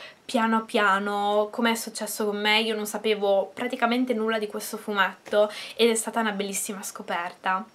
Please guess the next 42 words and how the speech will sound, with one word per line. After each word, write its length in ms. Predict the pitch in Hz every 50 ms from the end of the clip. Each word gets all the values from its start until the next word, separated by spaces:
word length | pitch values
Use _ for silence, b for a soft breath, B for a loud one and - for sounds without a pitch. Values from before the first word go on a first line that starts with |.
| b b _
E 100 | - 277
infine 340 | 311 320 311 - 269 240 247
il 60 | 254
fumetto 380 | 247 - 240 214 208 214 - 240
che 120 | - 226
mi 100 | 214 202
è 40 | 202
piaciuto 360 | 196 226 220 - 226 208 214
di 120 | 202 202 196
più 160 | - 220 214
quest'anno 960 | - 214 208 - - - 202 190 190 196 196 196 196 202 196 202 202 214 214 B B B B B _ _
e 140 | - 220 214
che 200 | - - 208 - - _ _ _ _ _ - - -
è 60 | 214
uno 240 | 208 214 214 220 208
dei 80 | 196
più 160 | 190 - 202 196
belli 240 | 202 196 196 190
che 100 | 190 -
io 60 | 202 185
abbia 180 | 180 185 180
letto 300 | 185 190 208 - - 226
in 100 | 208 202
vita 240 | 190 208 202 208 202
mia, 540 | 208 196 185 175 185 190 202 208 208 - -
Habibi 340 | 277 240 220 202 196 208 190
di 100 | 202 196
Craig 320 | - 214 190 190 - -
Thompson. 800 | - 190 165 180 180 190 196 - - - 185 175 180 185 190 190 B B B B
Io 140 | B 254 311
ho 20 | 320
avuto 220 | 269 277 269 262
anche 160 | 254 240 254
la 100 | 240 226
fortuna 420 | 220 - 226 220 220 - 226 220 220
di 60 | 214
incontrare 560 | 202 196 - 220 208 202 - 196 196 190 190
l'autore, 540 | 185 190 196 202 - 233 233 233 233 233 226
sentirlo 440 | 226 - 208 196 214 214 214 214 208
parlare 600 | 208 202 202 196 190 190 190 190 196 196 190 185
di 100 | - 190
Habibi, 560 | 185 - 226 226 220 202 226 226 220 220